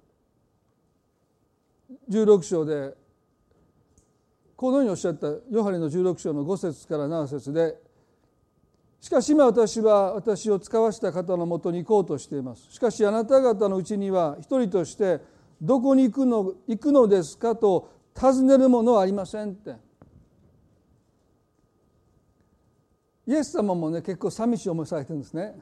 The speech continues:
<laughs> 僕、だから慰められますよ。こういうことをイエス様言うんですよ。「あなた方は誰も私がどこに行こうと尋ねる者はいません」。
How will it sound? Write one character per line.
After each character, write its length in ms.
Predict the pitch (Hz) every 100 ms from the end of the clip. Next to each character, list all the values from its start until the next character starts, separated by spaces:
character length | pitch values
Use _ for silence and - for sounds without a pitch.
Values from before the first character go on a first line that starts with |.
| - _ - - -
<laughs> 600 | - _ _ _ _ -
僕、 240 | 196 202
だ 100 | 214
か 80 | 185
ら 60 | 175
慰 500 | 175 190 220 196 240
め 120 | 240
ら 80 | 226
れ 80 |
ま 100 | 226
す 120 | 185 175
よ。 180 | 120 - _ _ _ _ _ _ _ _ _ _ _ _ _ _ _ _ _ _ -
こ 120 | 294
う 40 |
い 20 | 302
う 40 |
こ 60 | 302
と 40 |
を 40 | 269
イ 20 |
エ 40 |
ス 40 | 226
様 60 |
言 100 | 208
う 40 | 254
ん 40 |
で 80 | 190
す 120 | -
よ。 80 | 175
「あ 40 | -
な 80 |
た 120 | 262 247
方 240 | 233 180
は 140 | 175
誰 260 | 147 208 311
も 320 | 277 185 - _ _ _ _ _ _ _
私 360 | 185 196 185 190
が 120 | 180
ど 100 | 196
こ 140 | 220
に 100 | 214
行 60 | 185
こ 160 | 214 185
う 100 | -
と 300 | 156 127 - _ _ _ _ _
尋 280 | - 214 208
ね 100 | 226
る 100 | 220
者 140 | 214 196
は 80 |
い 20 | 156
ま 100 | 151
せ 140 | 160
ん」。 80 | 131